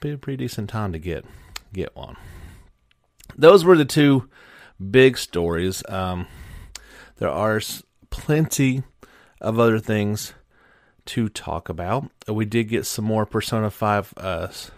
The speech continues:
the Fan-, Scramble, the Phantom Strikers news, as we got the new trailer for Fox. Uh, Yusuke's action-packed trailer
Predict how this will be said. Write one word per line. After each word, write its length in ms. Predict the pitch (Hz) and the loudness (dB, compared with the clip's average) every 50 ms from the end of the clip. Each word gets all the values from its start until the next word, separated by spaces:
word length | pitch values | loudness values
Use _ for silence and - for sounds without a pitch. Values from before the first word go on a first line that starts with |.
| - - _ | -20 -14 _
the 100 | 95 95 | -10 -8
Fan-, 280 | - - 110 107 - - | -4 -4 -4 -4 -6 -8
Scramble, 500 | - - - 123 120 117 107 90 95 90 | -14 -6 -2 0 2 2 2 0 -2 -4
the 100 | 82 87 | -4 -4
Phantom 360 | - 120 110 107 - 98 85 | -2 -2 -2 -2 -2 -6 -6
Strikers 800 | - - - - 139 185 247 - - 85 76 78 - - - - _ - _ _ - - - - _ _ | -6 -10 0 2 2 2 2 0 -4 -4 -4 -6 -8 -12 -16 -16 _ -20 _ _ -20 -20 -20 -20 _ _
news, 520 | - 95 95 92 87 82 85 95 110 - | -6 -4 -2 -2 -2 -2 -4 -4 -6 -8
as 220 | - - 95 92 92 | -10 -10 -10 -8 -8
we 100 | 98 95 | -10 -6
got 260 | 92 101 95 92 - | -4 -4 -6 -4 -4
the 80 | 101 101 | -4 -2
new 160 | 107 117 120 | 0 -2 -2
trailer 420 | 113 - - 123 98 95 95 95 | -2 -4 -4 -2 -2 -2 -2 -4
for 220 | 98 - - 135 139 | -4 -6 -10 -10 -10
Fox. 640 | - - - - - 92 139 - - - - - - - _ _ - _ _ _ - - - - - _ _ _ _ _ - - | -8 -10 -10 -8 -6 -6 -8 -8 -10 -14 -14 -14 -18 -20 _ _ -20 _ _ _ -20 -20 -20 -20 -20 _ _ _ _ _ -16 -14
Uh, 140 | - - - _ _ _ _ - - _ - _ _ | -14 -14 -16 _ _ _ _ -20 -20 _ -20 _ _
Yusuke's 680 | 117 117 110 - 117 104 101 101 98 98 95 - - - - _ _ _ _ - _ _ _ _ _ | -6 -6 -4 -4 -4 -2 -2 -2 -4 -6 -8 -12 -14 -18 -20 _ _ _ _ -20 _ _ _ _ _
action-packed 680 | - 120 117 120 - - 117 110 - - 117 95 65 - | 2 2 2 2 2 -2 -4 -4 -4 -4 -4 -4 -4 -6
trailer 520 | - - 113 104 104 104 98 95 95 92 | -4 -4 -2 0 0 0 0 -2 -4 -6